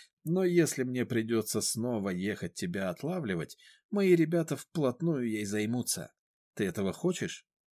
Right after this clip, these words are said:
Однако я почти не слышал его.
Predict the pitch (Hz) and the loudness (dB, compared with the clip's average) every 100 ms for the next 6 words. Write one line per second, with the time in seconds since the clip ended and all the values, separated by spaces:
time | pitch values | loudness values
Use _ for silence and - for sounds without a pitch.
0 | _ _ _ _ - 85 85 151 156 131 | _ _ _ _ 0 0 2 0 2 -2
1 | 143 160 147 139 - 147 151 135 - 175 | 0 -2 -2 -2 -4 -4 -4 -4 -2 -2
2 | - 90 85 82 69 - | 0 -4 -4 -6 -8 -10